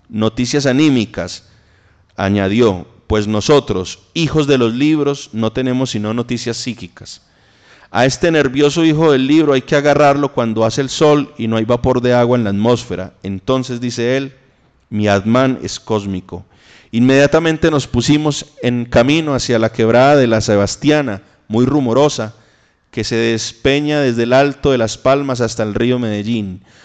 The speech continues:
Por el camino nada quiso comunicarme. Hablaba muy preocupado acerca del dinero.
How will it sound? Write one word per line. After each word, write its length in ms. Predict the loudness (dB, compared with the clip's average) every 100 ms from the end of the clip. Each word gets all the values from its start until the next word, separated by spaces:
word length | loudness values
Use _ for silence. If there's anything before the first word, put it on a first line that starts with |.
| -20 _
Por 160 | -2 0
el 120 | 0
camino 420 | 0 0 0 0
nada 240 | 0 0 0
quiso 260 | -2 -4
comunicarme. 800 | -6 -6 -6 0 2 2 -2 -10 -12 -20 _
Hablaba 400 | -2 2 4 4
muy 180 | 2 0
preocupado 600 | 0 -2 -2 0 2 4
acerca 400 | 2 -2 -2 -2
del 160 | -2
dinero. 460 | -2 -2 -2 -2 -6